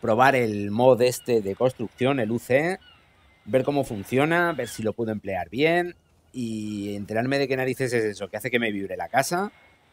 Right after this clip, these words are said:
Así que, desde este pequeño rinconcillo en el que me estoy construyendo la base,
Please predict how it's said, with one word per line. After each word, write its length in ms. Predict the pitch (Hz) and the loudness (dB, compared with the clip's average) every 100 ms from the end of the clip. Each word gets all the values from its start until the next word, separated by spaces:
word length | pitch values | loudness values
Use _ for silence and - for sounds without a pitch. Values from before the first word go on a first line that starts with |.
| _ _ _ _ _ _ | _ _ _ _ _ _
Así 260 | 127 127 170 | 0 2 2
que, 380 | 147 123 107 - _ _ - - | 4 4 0 -4 _ _ -20 -20
desde 840 | 135 135 127 117 127 131 131 127 127 | -4 0 0 0 0 2 0 0 -2
este 220 | 135 196 | 0 0
pequeño 360 | 196 175 180 175 | 2 2 2 2
rinconcillo 920 | 165 160 151 - 160 156 156 143 127 - | 2 0 -2 -2 -2 2 2 2 0 -8
en 100 | 127 | -10
el 100 | 123 | -8
que 100 | 117 | -6
me 60 | 120 | -6
estoy 160 | - | -4
construyendo 440 | 151 156 147 143 131 | -2 0 0 0 2
la 80 | 110 | 2
base, 480 | 139 147 190 214 | 2 2 0 -2